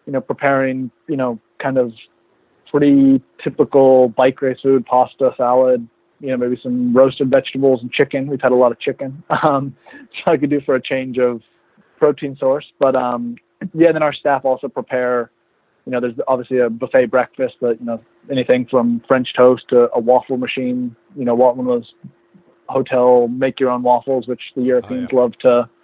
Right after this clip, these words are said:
Speaker 1: make their own <laughs> waffles. But, um, you know, being a German team, um, Swiss team, but, you know, a lot of German influence, um, the staff make a really good, like, Berkshire muesli, you know, like, an overnight soaked muesli that, that's my breakfast of choice.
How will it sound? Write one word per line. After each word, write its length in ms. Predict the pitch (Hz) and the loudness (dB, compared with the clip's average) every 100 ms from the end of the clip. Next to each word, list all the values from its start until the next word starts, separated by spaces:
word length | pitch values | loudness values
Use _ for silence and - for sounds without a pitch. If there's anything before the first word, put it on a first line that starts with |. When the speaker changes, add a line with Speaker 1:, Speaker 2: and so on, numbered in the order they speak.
| _ _ _ - | _ _ _ -2
Speaker 1:
make 200 | 139 139 | 0 2
their 100 | 147 | 2
own 140 | 143 139 | 2 2
<laughs> 0 | |
waffles. 500 | 147 147 160 151 127 | 0 2 0 -2 -2
But, 160 | 139 127 | -4 -4
um, 460 | 127 123 123 120 _ _ _ | -4 -6 -10 -16 _ _ _
you 80 | 156 | -8
know, 60 | 143 | -4
being 180 | 160 147 | -4 -6
a 60 | |
German 360 | 135 143 139 131 | -6 -6 -6 -10
team, 540 | - 135 127 127 - _ - | -8 -8 -6 -6 -8 _ -6
um, 420 | 127 123 117 113 - | -4 -2 -2 -4 2
Swiss 180 | 151 - | 2 2
team, 200 | 135 120 | -2 0
but, 200 | 117 131 | 0 -2
you 60 | |
know, 80 | 127 | 0
a 60 | 123 | 2
lot 100 | 120 | 2
of 60 | |
German 300 | 127 127 123 | -2 -2 -4
influence, 500 | 123 131 135 117 113 _ _ _ _ _ _ _ | -8 -4 -2 -2 -6 _ _ _ _ _ _ _
um, 480 | 127 123 117 113 117 - _ 165 - | -6 -4 -2 -4 -6 -14 _ -8 -2
the 100 | 147 | -2
staff 240 | - 135 - | 2 2 2
make 180 | 135 127 | -2 0
a 60 | 131 | 2
really 240 | 131 127 | 4 2
good, 320 | 107 127 123 | 2 4 4
like, 240 | 117 117 - | 0 -2 0
Berkshire 340 | 131 - 131 | -2 -2 -6
muesli, 400 | 123 127 - 127 | -6 -8 -6 -6
you 60 | 120 | -6
know, 80 | |
like, 140 | 117 117 | -8 -8
an 60 | |
overnight 460 | 120 123 120 120 110 _ _ _ | -6 -4 -4 -4 -8 _ _ _
soaked 280 | - 123 - | 0 0 0
muesli 360 | 127 123 127 120 | -4 -4 0 0
that, 180 | 113 - _ _ _ _ _ _ _ - | -2 -6 _ _ _ _ _ _ _ -2
that's 260 | 120 - | -2 0
my 320 | 131 120 117 117 | 0 0 2 0
breakfast 500 | 104 123 - 123 123 | 0 0 0 -8 -8
of 80 | |
choice. 300 | - 127 120 | -2 2 2